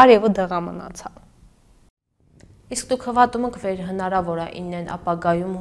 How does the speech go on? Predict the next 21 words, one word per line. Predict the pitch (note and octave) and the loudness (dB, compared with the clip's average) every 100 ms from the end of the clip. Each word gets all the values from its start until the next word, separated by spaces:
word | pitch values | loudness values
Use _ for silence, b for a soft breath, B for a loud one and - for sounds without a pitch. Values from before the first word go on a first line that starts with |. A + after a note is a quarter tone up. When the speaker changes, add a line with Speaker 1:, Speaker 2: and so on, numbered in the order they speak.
| - - F3 | -12 -18 -12
Speaker 2:
ինչ | G3 G#3 | -10 -8
որ | G3 F3 | -8 -6
ձև | F3+ F#3 E3+ | -6 -4 -4
վերադարձած | E3+ D#3+ E3 E3 D#3+ D#3 | -4 -4 -4 -4 -8 -12
Արցախ, | - E3 - - - - | -8 -8 -8 -10 -10 -4
պայքար | G3+ F#3+ F#3+ - F3+ F3 | -2 -2 -6 -4 -4 -4
կամ | D#3+ F3 | -8 -10
ինչ | F3+ | -10
որ | - E3+ | -10 0
ձև։ | F3 | 2
Speaker 1:
Անպայման։ | A#3+ E3 B3+ A#3+ G#3+ G3+ - - - _ _ _ _ _ _ _ _ _ _ - | 4 6 6 6 -2 -8 -14 -20 -20 _ _ _ _ _ _ _ _ _ _ -4
Մենք | A3+ B3 A#3+ A#3 A#3+ | -2 0 -2 2 6
դրանով | B3 A#3 F3+ F#3 | 6 6 2 -2
ենք | F#3 | 0
ապրում։ | F#3 - G3 G3+ - - - B B B B B B - | 0 0 -8 -8 -14 -20 -20 B B B B B B -6
Էդ | G3 - | -6 -4
հույսերով | G#3 - G#3+ F#3 F3+ | -4 2 2 4 -2
ենք | F3+ F#3 | -8 -8
ապրում։ | F#3+ F#3 G3 F#3+ F#3+ - - b b b b b b b b b b b _ | -8 -8 -10 -10 -12 -20 -20 b b b b b b b b b b b _
Վերքալու | F#3 F#3 - G3 F#3 G3 | -14 -14 -8 -6 -6 -8
ենք։ | G3+ | -18